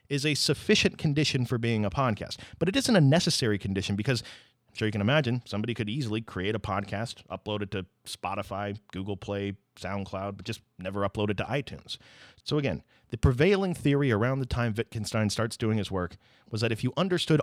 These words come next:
all of these necessary and sufficient conditions of any one thing, you'd be able to provide the definition of that thing.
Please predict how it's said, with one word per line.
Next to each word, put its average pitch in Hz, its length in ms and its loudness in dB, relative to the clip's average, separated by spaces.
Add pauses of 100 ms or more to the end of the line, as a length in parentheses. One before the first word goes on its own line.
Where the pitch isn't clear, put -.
all 175 260 0
of 160 100 -4
these 139 200 0
necessary 143 600 0
and 123 100 -2
sufficient 123 420 0
conditions 113 440 0
of 98 100 2
any 131 140 4
one 120 220 6
thing, 87 340 -2 (420)
you'd 107 140 4
be 101 120 2
able 135 220 2
to - 80 0
provide 107 400 0
the 98 80 -4
definition 87 560 -2
of 65 80 -16
that 65 200 -16
thing. - 200 -14